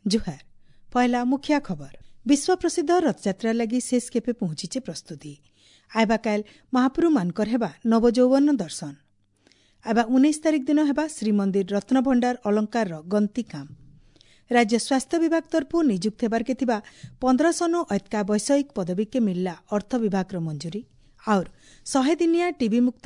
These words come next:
ଅଭିଯାନର ଦୁଇ ନମ୍ବର ଖେପ୍ତି ଓଡ଼ିଶାନ ଆୟୋଜନ ହେଇଛି ଚାରି ହଜାର ଚାରିଶହ ସତୁରଟା ସ୍ୱାସ୍ଥ୍ୟ ଶିବିର। ଏଥର ପୁରା ଖବର।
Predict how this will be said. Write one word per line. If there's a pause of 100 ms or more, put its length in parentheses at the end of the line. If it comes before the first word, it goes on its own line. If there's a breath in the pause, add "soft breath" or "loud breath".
(120)
ଅଭିଯାନର
ଦୁଇ
ନମ୍ବର
ଖେପ୍ତି (420 soft breath)
ଓଡ଼ିଶାନ (160)
ଆୟୋଜନ
ହେଇଛି (420 soft breath)
ଚାରି
ହଜାର
ଚାରିଶହ
ସତୁରଟା
ସ୍ୱାସ୍ଥ୍ୟ
ଶିବିର। (480)
ଏଥର (260)
ପୁରା
ଖବର।